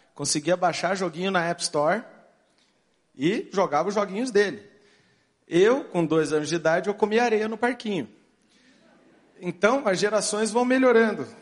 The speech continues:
graças a Deus, né? Só que não é só de agora. As gerações passadas, você tem fenômenos assim há muito tempo.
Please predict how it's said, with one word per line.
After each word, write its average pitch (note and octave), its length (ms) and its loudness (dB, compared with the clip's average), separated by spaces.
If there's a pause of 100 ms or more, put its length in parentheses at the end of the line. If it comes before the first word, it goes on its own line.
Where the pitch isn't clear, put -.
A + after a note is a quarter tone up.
graças A#3 460 0
a A#3 80 2
Deus, G3 340 0
né? B2+ 200 -10 (480)
Só B3 200 0
que C#4+ 120 -2
não C4+ 120 6
é C#4+ 80 4
só A#3+ 180 2
de G3 100 2
agora. C#3 440 0 (380)
As C3+ 120 -8
gerações G#3 600 0
passadas, A3 720 0 (340)
você F3 260 2
tem A3+ 220 0
fenômenos G3+ 840 2
assim F#3+ 520 -2 (480)
há C#4 160 2
muito G#3 320 -2
tempo. - 380 -2